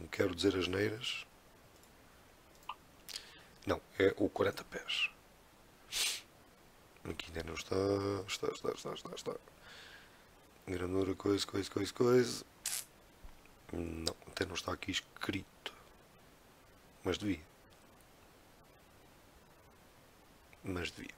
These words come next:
Pronto, não importa. Mas é a versão quarenta pés. Ou seja, a versão quarenta pés, a versão duas vezes vinte pés e a versão,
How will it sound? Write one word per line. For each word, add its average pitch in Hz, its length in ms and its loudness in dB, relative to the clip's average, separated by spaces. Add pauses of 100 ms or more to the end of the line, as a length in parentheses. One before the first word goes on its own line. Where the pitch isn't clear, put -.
(160)
Pronto, 98 260 6
não 123 100 10
importa. - 300 -2 (800)
Mas 107 120 12
é 113 160 12
a 107 60 12
versão 101 420 12
quarenta 101 380 10
pés. - 460 0 (540)
Ou 107 100 12
seja, 101 340 10
a 113 80 12
versão 117 240 12
quarenta 139 260 10
pés, 185 460 8 (1700)
a 120 60 12
versão 107 400 12
duas 117 180 8
vezes 98 160 10
vinte 101 160 0
pés 113 420 12
e 95 140 4
a - 20 8
versão, 87 460 4